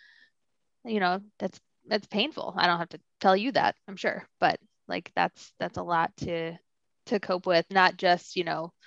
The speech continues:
sometimes it's, like, more subtle messages about what we should or shouldn't do, and other times it's overt,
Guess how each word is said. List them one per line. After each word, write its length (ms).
sometimes 420
it's, 280
like, 260
more 200
subtle 360
messages 680
about 220
what 140
we 100
should 260
or 80
shouldn't 400
do, 300
and 180
other 220
times 300
it's 160
overt, 600